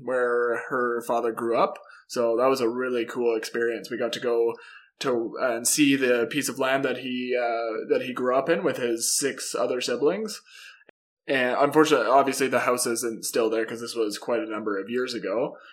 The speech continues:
But we were able to walk around the property where they grew up, and, like, it was reminiscing on old memories. And they had, like, a, a gravel pit kind of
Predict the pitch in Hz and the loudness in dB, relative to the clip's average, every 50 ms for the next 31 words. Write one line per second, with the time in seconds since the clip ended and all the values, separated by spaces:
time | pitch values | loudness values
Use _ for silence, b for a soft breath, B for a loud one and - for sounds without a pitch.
0 | B B - 117 107 - - - - 120 117 117 120 120 120 117 117 117 117 113 | B B -2 -2 -2 -2 -6 -8 -4 -2 -2 -2 0 0 0 0 0 0 -2 -4
1 | 120 117 120 117 120 120 - 117 117 117 117 117 - 127 123 123 - 120 113 120 | -2 0 2 2 2 0 -2 -4 -4 -4 -6 -6 -2 -2 -2 0 0 -2 -2 0
2 | 113 113 110 113 110 113 113 110 110 110 - 120 113 110 113 131 135 113 - - | 0 0 0 0 -2 0 0 0 0 -2 -2 -2 0 2 4 4 4 4 4 2
3 | 135 113 107 110 110 110 101 98 104 - - - 101 107 113 110 110 110 110 - | -2 -2 -2 -4 -6 -6 -6 -6 -6 -8 -10 -6 -6 -4 -2 -2 -4 -4 -6 -10
4 | - - - - - 120 120 120 120 117 117 117 127 113 113 113 110 110 110 104 | -12 -16 -20 -10 -6 -4 -2 -2 -2 -4 -4 -4 -4 -6 -6 -6 -4 -4 -4 -4
5 | 113 123 139 143 147 143 139 139 139 139 139 139 131 - 110 104 101 101 104 104 | -2 -2 -2 -2 0 0 0 0 0 0 0 0 -2 -2 -4 -4 -4 -6 -6 -8
6 | 107 104 B B B B B B - 123 120 113 127 120 110 117 113 107 104 - | -10 -10 B B B B B B -2 -2 0 2 2 0 0 0 -2 -2 -2 -2
7 | 117 104 107 95 95 - - 113 113 - 123 113 117 127 127 120 120 - 131 127 | -2 -2 -2 -4 -4 -2 -2 -4 -2 0 0 0 2 2 0 -2 -2 -2 -2 -2
8 | 131 131 - - - 143 123 117 107 98 - | -2 -4 -6 -12 -10 -8 -6 -6 -8 -8 -12